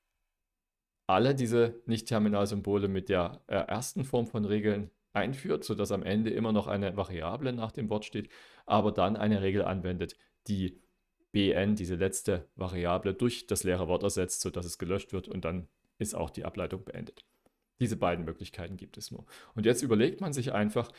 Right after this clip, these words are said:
was, äh, genau in diesen beiden Fällen passiert. Ich hab's ja schon erklärt, hier steht's noch mal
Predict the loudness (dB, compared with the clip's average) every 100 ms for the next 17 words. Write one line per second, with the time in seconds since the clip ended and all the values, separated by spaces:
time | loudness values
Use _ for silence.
0 | -20 _ -8 6 6 6 2 0 4 6
1 | 4 2 2 4 4 2 0 0 2 0
2 | 0 -2 -2 -2 -4 2 2 2 -2 -2
3 | -4 -4 -8 -2 0 0 -2 -6 -6 -4
4 | -4 -2 -4